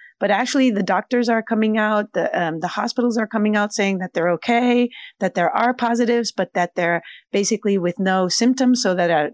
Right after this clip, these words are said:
they're at home. And then doctors are saying that if you don't have a symptom, it means you're not sick and that you cannot, um, um, pass on covid. So there's just a lot of misinformation.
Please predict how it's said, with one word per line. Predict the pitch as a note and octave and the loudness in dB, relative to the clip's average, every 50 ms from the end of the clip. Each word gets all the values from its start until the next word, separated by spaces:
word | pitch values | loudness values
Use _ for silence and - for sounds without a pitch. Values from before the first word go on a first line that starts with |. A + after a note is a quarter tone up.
| - - | -4 -2
they're | F#3 D#3+ D3 D3 | 0 2 2 0
at | D3+ D#3 | 0 0
home. | E3 B3 B3+ C4 C4+ C4 C4 C4 C4 C4 C4 C4 - - - - - - _ _ _ | 0 0 2 4 4 4 4 4 2 2 -2 -10 -18 -20 -20 -20 -20 -20 _ _ _
And | - G3 F#3+ F#3+ F3+ | -6 -4 -4 -2 -2
then | F#3+ F#3 F3+ | -2 -2 0
doctors | F3 E3+ E3+ - - D#3+ D#3 F3+ | 0 -2 -2 -2 -6 -6 -4 -2
are | D#3 D#3 | -4 -4
saying | - - F#3 D#3+ D#3+ E3 D#3+ | -4 -4 -4 -4 -4 -4 -4
that | D#3+ D#3+ F3 | -6 -6 -6
if | E3 - | -6 -6
you | F3 D#3 F3+ | -6 -6 -4
don't | - - D3 D3+ - | -4 -4 -4 -4 -4
have | - D3 - - | -6 -6 -6 -6
a | - | -6
symptom, | - - A3+ A3 - A3+ G#3 G#3 G3 - | -2 0 0 0 0 0 0 0 -2 -4
it | - F#3 | -4 -6
means | - E3+ E3 C#3+ - | -6 -6 -6 -6 -6
you're | D#3+ D#3 | -6 -4
not | E3 F3 G3+ - - | -2 -2 -2 -2 -2
sick | - - F#3 G3+ G3 - - | -2 -2 0 -2 -2 -4 -6
and | D#3 D#3 D3 | -8 -6 -6
that | C#3+ - - | -8 -8 -8
you | B2 G2+ - - | -10 -12 -12 -12
cannot, | - - F3+ - - A#3 A3+ A3+ A3 G#3 - _ - | -10 -10 -10 -8 -4 -2 -2 0 0 -4 -6 _ -4
um, | G#3+ G#3 G3 G3 G3 G3 F#3+ - _ _ _ _ _ _ _ _ _ _ _ - - - - | -2 -2 0 0 0 -2 -4 -6 _ _ _ _ _ _ _ _ _ _ _ -16 -14 -8 -4
um, | F3+ E3+ E3+ D#3+ D#3 E3 E3+ D#3 D#3 D#3 - - - | -2 0 0 0 -2 -2 -4 -4 -6 -8 -10 -10 -6
pass | - F#3+ F#3 F#3 F#3 - | -6 -4 -4 -4 -2 0
on | G#3+ G3 G3 G3 G3+ | 0 2 2 0 0
covid. | - - G#3+ G3+ G#3 G3 G#3 G#3 G3 - - - - - - - | 0 0 0 0 0 2 0 0 -2 -2 -8 -18 -18 -18 -14 -8
So | - - G#3 G3 | -2 -2 0 0
there's | G3+ G3 F#3+ F3+ | 0 0 -2 -2
just | - G#3+ - - | -2 -2 -2 0
a | F#3+ | 0
lot | F#3 F#3+ G3 G#3 | 0 0 0 2
of | A3+ | 2
misinformation. | A#3 A3+ G#3+ - G#3+ G3+ F#3+ - G3 F#3 F#3 F#3+ G3+ G#3+ - - F#3+ | 2 2 2 0 -2 -2 -2 -4 -6 -4 -2 -2 -2 -2 -2 -4 -6